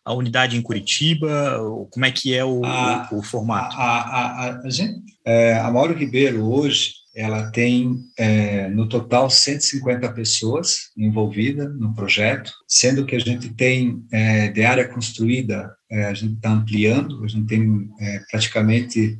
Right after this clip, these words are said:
Speaker 2: são dois mil e quatrocentos metros quadrados de estrutura, entre depósito pra logística, é, parque, é, de máquinas digital, é, sistema de corte, é, a gente tá,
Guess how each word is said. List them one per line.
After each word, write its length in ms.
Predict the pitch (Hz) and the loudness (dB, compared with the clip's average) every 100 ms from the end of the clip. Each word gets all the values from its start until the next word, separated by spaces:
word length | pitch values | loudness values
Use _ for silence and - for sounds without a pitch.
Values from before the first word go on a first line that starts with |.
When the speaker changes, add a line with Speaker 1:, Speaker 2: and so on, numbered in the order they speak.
| - | -4
Speaker 2:
são 520 | - - 113 113 110 104 | 2 2 4 4 4 2
dois 320 | 120 120 110 | 2 2 2
mil 160 | 117 139 | 4 4
e 100 | 139 | 2
quatrocentos 520 | 113 107 117 113 - | 0 0 0 -4 0
metros 260 | 113 110 | 0 2
quadrados 560 | - 110 101 113 143 - - _ | 0 0 2 2 0 -2 -16 _
de 80 | - | -2
estrutura, 580 | - 113 110 120 160 185 - _ | 0 -2 -2 0 0 -2 -6 _
entre 320 | 107 110 110 113 | 0 2 2 2
depósito 840 | 117 107 110 120 131 - - 110 | 2 0 2 4 4 0 -4 -10
pra 120 | 113 | -4
logística, 1040 | 101 107 110 117 135 - - - 107 101 104 - _ 101 | -2 0 0 0 4 4 2 -4 -4 -4 -6 -18 _ -6
é, 680 | 101 104 101 98 98 98 95 - | -2 -2 0 -2 -2 -4 -8 0
parque, 960 | 120 127 - - 113 110 107 101 101 | 2 2 -4 -2 0 2 0 -2 -4
é, 560 | 104 104 101 95 95 95 - | -6 -6 -6 -6 -10 -12 -18
de 220 | 95 98 | -12 -4
máquinas 840 | 113 120 113 107 104 101 - - - - | -2 0 0 -2 -2 -2 -4 -6 -10 -8
digital, 840 | 104 104 110 110 113 127 123 110 101 92 - | -2 0 0 2 4 4 2 0 -2 -6 -8
é, 320 | 107 104 101 | -4 -2 0
sistema 560 | - - - 117 120 | -2 0 0 2 0
de 200 | 110 104 - | 0 -4 -4
corte, 800 | - 117 131 127 - 107 101 98 | 0 4 4 0 -2 -2 -2 -4
é, 400 | 95 104 104 95 | -6 -6 -6 -4
a 60 | 107 | -4
gente 340 | 117 120 - | -4 -6 -6
tá, 420 | - 117 117 110 | 0 0 2 -2